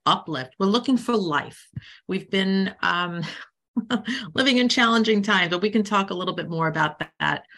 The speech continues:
also. But I think the fact that this is also connected to nature is really important, 'cause as we see with trend today,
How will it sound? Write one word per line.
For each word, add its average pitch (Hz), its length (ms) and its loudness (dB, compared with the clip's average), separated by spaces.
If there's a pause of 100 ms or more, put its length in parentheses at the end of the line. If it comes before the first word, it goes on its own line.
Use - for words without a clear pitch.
(180)
also. 170 300 2
But 185 120 2
I 220 60 4
think 294 240 -4
the 339 80 -2
fact 285 320 2
that 233 140 -4
this 233 140 -2
is 240 120 -4
also 202 340 -2
connected 196 480 -4
to - 100 -6
nature 175 500 0
is 220 180 0
really 208 320 2
important, 208 420 -2
'cause 202 140 -6
as 214 240 2
we 233 100 -2
see 220 220 -2
with 190 180 -4
trend 190 380 -2
today, 214 400 0